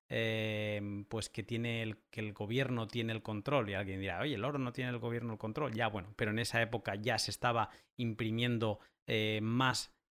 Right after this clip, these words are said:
que las reservas de oro que tenían, o sea, ya estábamos en un modelo de reserva fraccionaria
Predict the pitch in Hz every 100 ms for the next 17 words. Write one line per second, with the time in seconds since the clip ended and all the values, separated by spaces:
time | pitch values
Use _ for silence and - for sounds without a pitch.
0 | _ 127 123 117 110 110 113 107 120 110
1 | 117 113 110 113 127 113 113 110 110 127
2 | 127 107 110 - 120 113 113 113 113 113
3 | 110 117 113 110 104 117 110 - 110 -
4 | 110 120 123